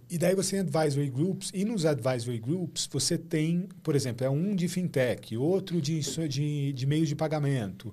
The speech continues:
e assim por diante. É, bancos menores também estão aqui, o advisory group. E eles votam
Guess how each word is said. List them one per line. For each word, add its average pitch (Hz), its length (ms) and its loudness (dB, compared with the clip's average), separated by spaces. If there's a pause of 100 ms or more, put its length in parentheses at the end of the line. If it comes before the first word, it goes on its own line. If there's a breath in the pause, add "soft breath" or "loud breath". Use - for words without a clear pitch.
(280 soft breath)
e 143 100 2
assim 175 280 2
por 170 140 0
diante. 160 560 -2 (680 soft breath)
É, 135 320 2
bancos 160 360 4
menores 151 840 2
também 143 200 2
estão 147 180 0
aqui, 143 180 -2
o 151 40 2
advisory 139 460 0
group. 127 360 -4 (340 soft breath)
E 160 220 4
eles 185 260 4
votam 131 520 2